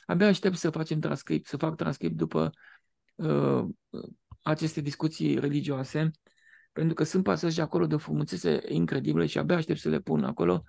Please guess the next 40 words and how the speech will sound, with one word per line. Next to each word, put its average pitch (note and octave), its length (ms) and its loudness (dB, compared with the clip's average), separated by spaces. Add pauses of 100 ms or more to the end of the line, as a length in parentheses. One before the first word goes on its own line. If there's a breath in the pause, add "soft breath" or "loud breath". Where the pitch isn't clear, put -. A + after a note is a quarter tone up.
(500 loud breath)
Noi F#3+ 360 4
avem F#3 300 6
comentariile D3+ 560 0
care C3 200 -4
sunt D#3+ 180 -2
acolo, D#3+ 280 0
dar D3 100 2
o C3+ 40 -2
să C3+ 140 -2
pun E3+ 140 -2
pasajele D3 460 -2
acelea C#3+ 360 -2 (500 loud breath)
de C#3 280 -2
odă D3 380 6
sau C#3 180 0
de B2+ 80 -4
slavă D3+ 360 -2
adusă B2+ 300 -2 (680)
lui C#3 160 0
Dumnezeu, B2+ 400 -2
că D3 120 -6
tu E3+ 140 -6
ești D3 200 -4
fulger, D3+ 380 -6 (100)
tu C3+ 120 -10
ești, B2 240 -8 (500 loud breath)
uh, C3 200 -8
tunetul, D3+ 420 0
tu C3+ 100 -6
ești B2+ 200 -6
ploaia, C3+ 460 -2
tu A#2+ 180 -8
ești C3+ 420 -6
tot C#3+ 220 -6
ceea D3 200 -2
ce - 140 -8
există, C#3 760 -4 (160 loud breath)
tu E3+ 100 -6
pătrunzi D3+ 420 0
totul. D#3 400 -4